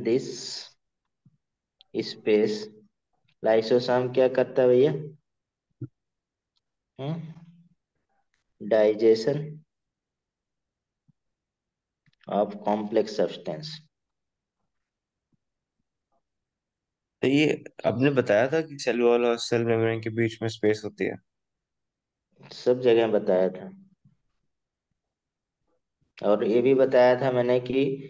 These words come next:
Speaker 1: कहीं पे दो layer के बीच में space रहता है, पेरी लगाया जाता है। जैसे वहां पे आप
Speaker 2: तो ये, हाँ, ये तो,
Speaker 1: पेरीन्यूक्लियर
Speaker 2: ये तो
Speaker 1: स्पेस,
Speaker 2: बताया था, याद है।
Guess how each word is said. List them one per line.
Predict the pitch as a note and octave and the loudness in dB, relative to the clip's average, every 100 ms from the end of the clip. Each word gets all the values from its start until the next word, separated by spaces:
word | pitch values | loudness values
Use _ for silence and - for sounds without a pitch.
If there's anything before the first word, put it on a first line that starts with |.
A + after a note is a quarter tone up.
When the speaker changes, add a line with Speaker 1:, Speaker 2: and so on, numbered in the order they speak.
| - - | -10 -2
Speaker 1:
कहीं | A2+ C3 C3+ | 0 0 2
पे | C#3 C#3 - - - _ - A2 | 2 0 -6 -12 -20 _ -18 2
दो | B2+ C3 | 6 8
layer | B2+ B2+ B2+ | 8 8 6
के | B2+ A#2+ | 4 4
बीच | B2 B2+ | 2 2
में | B2+ A#2+ | 0 -2
space | - B2 A#2 A#2+ | -2 -2 -2 0
रहता | A#2+ - C3+ | 0 2 0
है, | C3+ | 2
पेरी | A2+ A2 G#2+ | 2 4 2
लगाया | F#2 D#2+ E2+ | 2 2 0
जाता | F2 - E2 D#2 | -2 -4 -8 -8
है। | - _ _ G#2+ | -12 _ _ 2
जैसे | A2+ A#2 | 2 2
वहां | A2 - A#2 A2+ A2 | -2 -4 -4 -2 0
पे | A#2+ | 2
आप | A#2 | 2
Speaker 2:
तो | C3 | 4
ये, | B2+ | 6
हाँ, | B2 | 6
ये | A#2+ A#2+ A2 A2 | 4 2 2 2
तो, | |
Speaker 1:
पेरीन्यूक्लियर | A2+ B2 | 2 2
Speaker 2:
ये | |
तो | B2 | 2
Speaker 1:
स्पेस, | A#2 | 2
Speaker 2:
बताया | G#2+ F#2 F#2+ | 2 2 -2
था, | F2+ F#2+ | -2 2
याद | F#2+ G2 F#2 | 4 4 2
है। | F2 | -2